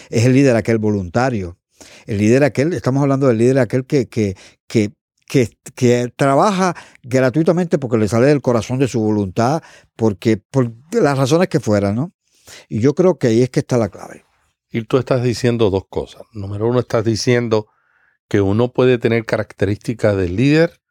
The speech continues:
Speaker 2: sin saberlo. Y estás diciendo que si uno las tiene, uno las debe usar para el beneficio de la sociedad. Elaboremos un poquito más sobre ese primer punto. ¿Cómo yo puedo descubrir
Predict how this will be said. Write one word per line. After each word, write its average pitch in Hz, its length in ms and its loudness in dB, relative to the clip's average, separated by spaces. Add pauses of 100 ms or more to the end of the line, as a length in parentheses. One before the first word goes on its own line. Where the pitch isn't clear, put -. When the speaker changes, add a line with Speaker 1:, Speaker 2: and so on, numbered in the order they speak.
(160)
Speaker 2:
sin - 280 -8
saberlo. 92 580 -2 (680)
Y 110 120 0
estás 107 240 0
diciendo 107 580 0
que 107 140 0
si 104 180 -2
uno 107 260 2
las 98 220 -2
tiene, 131 460 2
uno 98 300 -2
las 95 100 -2
debe 98 140 2
usar 98 420 -2 (520)
para 95 160 -2
el 95 40 0
beneficio 92 580 -2
de 90 60 2
la 85 140 -2
sociedad. 80 480 -10 (520)
Elaboremos 131 640 2
un 160 120 -6
poquito 135 360 -2
más 131 160 0
sobre 113 260 0
ese 110 120 -2
primer 95 300 -6
punto. 92 420 -14 (140)
¿Cómo 175 360 0 (760)
yo 123 260 0
puedo 160 320 4
descubrir 120 800 0